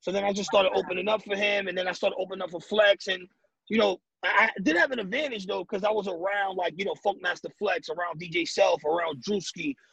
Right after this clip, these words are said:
Speaker 1: around D J Camilo. These are some of the biggest D Js in the world, not only New York. Um, so being around them, I got to kinda learn quickly,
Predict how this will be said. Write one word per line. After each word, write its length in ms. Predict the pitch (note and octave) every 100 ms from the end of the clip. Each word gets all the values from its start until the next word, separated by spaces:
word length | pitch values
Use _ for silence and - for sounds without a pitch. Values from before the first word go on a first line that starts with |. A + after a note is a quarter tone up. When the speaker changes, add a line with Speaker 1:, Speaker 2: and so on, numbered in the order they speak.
| _
Speaker 1:
around 280 | C#3+ F3 F3+
D 100 | F#3
J 120 | F#3
Camilo. 360 | F3 F3 G3 F3
These 120 | G3+
are 80 | G#3
some 140 | G#3+ F#3+
of 40 |
the 60 | D#3+
biggest 300 | F#3+ F#3 D#3
D 120 | F3+
Js 200 | D#3+ D3+
in 60 |
the 80 | C#3
world, 340 | C3+ A3 A3+ F3+
not 80 |
only 140 | F#3+ E3+
New 80 | D#3
York. 300 | F#3 A3+ - _ - - _
Um, 400 | E3 F3 E3+ D#3+ - _
so 520 | - - G#3 G#3 G3+ - _ E3
being 160 | B3 D#4
around 240 | C#4 A3
them, 180 | D4 A#3
I 60 |
got 240 | G#3+ A3 G3+
to 80 | F3+ -
kinda 240 | G#3+ F#3+
learn 380 | E3 F#3 F#3+ F3+
quickly, 500 | - G3+ G3 F#3 E3+